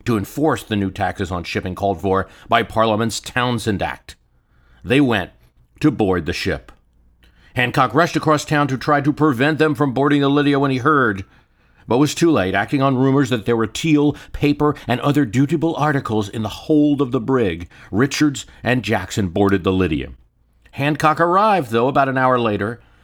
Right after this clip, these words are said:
and then ordered the ship's master, Captain Scott, not to allow Richards or Jackson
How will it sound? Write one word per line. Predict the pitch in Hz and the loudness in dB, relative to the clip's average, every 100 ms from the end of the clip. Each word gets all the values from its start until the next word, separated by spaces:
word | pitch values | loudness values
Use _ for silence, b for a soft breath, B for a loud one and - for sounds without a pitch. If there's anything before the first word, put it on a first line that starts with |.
| b | b
and | 113 117 | -4 0
then | 175 123 123 B - | 0 0 -2 B 0
ordered | 151 175 | 2 4
the | 165 | 2
ship's | - 156 113 | 0 -2 0
master, | 131 131 - 123 | 0 0 -2 -4
Captain | 131 113 117 | -4 -4 -6
Scott, | - 113 110 | -2 -2 0
not | 135 - | -2 0
to | 156 151 | 2 2
allow | 147 156 151 | 4 4 2
Richards | 120 120 123 101 | 2 -2 -4 -6
or | 98 | -6
Jackson | 104 92 87 98 | -4 -4 -4 -8